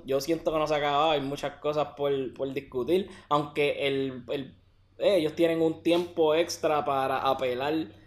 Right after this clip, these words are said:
la decisión. Eh, obviamente el equipo de, de Mercedes hizo lo, lo, pues los procesos que tenía que hacer en el track. Masi se va de ese track tardísimo. Hay una foto de Masi saliendo de, de Abu Dhabi a las tantas de la noche, todo espeluzado.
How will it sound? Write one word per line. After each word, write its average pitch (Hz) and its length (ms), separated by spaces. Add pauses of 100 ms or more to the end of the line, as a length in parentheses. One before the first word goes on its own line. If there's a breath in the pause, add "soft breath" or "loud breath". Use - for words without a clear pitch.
(220 soft breath)
la 139 200
decisión. 143 760 (540 soft breath)
Eh, 107 800 (180)
obviamente 135 760
el 131 60
equipo 127 380
de, 135 120
de 135 220
Mercedes 147 600
hizo 131 600
lo, 123 300
lo, 113 720 (380)
pues 135 120
los 135 100
procesos 139 420
que 151 120
tenía 147 260
que 147 100
hacer 147 280
en 143 120
el 131 200
track. 175 420 (400)
Masi 156 420
se 160 160
va 151 160
de 165 60
ese 156 180
track 147 300
tardísimo. 151 960
Hay 143 160
una 160 120
foto 160 240
de 151 160
Masi 151 280
saliendo 143 480
de, 139 240
de 127 580
Abu 123 300
Dhabi 143 600
a 123 120
las 120 220
tantas 143 320
de 151 40
la 143 80
noche, 143 260
todo 127 120
espeluzado. 147 720